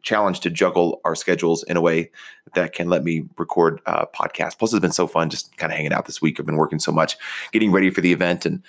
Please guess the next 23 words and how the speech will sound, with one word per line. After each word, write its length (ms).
now 520
recovering 500
still 320
a 60
bit. 360
Um, 440
and 80
we're 100
going 120
to 80
the 80
zoo 260
here 220
in 60
a 40
little 140
bit, 180
so 100
I 20
thought 140
I 20
would 80
just 220